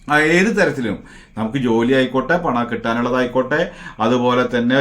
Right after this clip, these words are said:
ലാഭങ്ങളായിക്കോട്ടെ, അല്ലെങ്കിൽ നമുക്ക് എന്തൊക്കെ തരത്തിൽ പണം വന്നു ചേരാനുള്ള മാർഗ്ഗങ്ങളുണ്ടെങ്കിൽ ആ മാർഗ്ഗങ്ങളൊക്കെ പൂർണ്ണമായിട്ടും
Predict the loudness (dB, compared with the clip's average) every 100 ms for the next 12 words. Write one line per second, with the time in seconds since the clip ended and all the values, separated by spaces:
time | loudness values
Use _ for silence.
0 | 2 2 2 2 0 2 2 2 0 -2
1 | -2 -4 -4 -4 -4 -2 -4 -4 -4 -2
2 | -4 -6 -6 -4 -4 -4 -6 -4 -4 -4
3 | -4 -4 -4 -2 0 0 -2 -2 -2 2
4 | 0 0 -2 -2 -2 -6 -8 -10 -14 -18
5 | -20 -4 2 4 4 2 0 2 0 -2
6 | -2 -2 -2 -6 -6 -4 0 0 0 0
7 | 0 0 0 0 -4